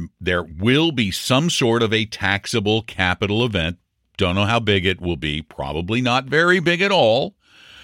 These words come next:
because they're very short-term bonds. But the value of even the shortest-term bonds fluctuates. So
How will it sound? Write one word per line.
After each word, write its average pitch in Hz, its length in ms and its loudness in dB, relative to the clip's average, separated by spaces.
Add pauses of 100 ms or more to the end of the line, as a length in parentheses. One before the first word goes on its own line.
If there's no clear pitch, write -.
(120)
because 92 560 -2 (220)
they're 80 320 -4
very 80 480 -4
short-term 85 640 -4
bonds. 90 480 0
But 120 400 0 (240)
the 101 80 -2
value 90 440 -2
of 90 140 -6
even 117 300 -2
the 160 100 0
shortest-term 170 800 0
bonds 78 320 -4
fluctuates. 123 640 -2
So 101 200 0